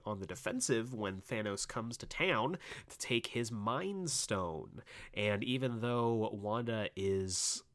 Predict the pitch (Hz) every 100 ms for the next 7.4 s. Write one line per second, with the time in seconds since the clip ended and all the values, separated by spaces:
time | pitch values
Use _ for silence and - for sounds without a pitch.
0 | - 123 170 127 107 - 104 107 - -
1 | 123 127 160 104 104 95 95 101 107 101
2 | 92 185 - - 101 90 87 87 - 87
3 | 82 85 104 - - - - - 170 175
4 | 156 - _ _ _ - - - 262 214
5 | 196 185 165 - 165 160 156 151 143 147
6 | 151 - 117 110 107 104 - 104 95 165
7 | - - - -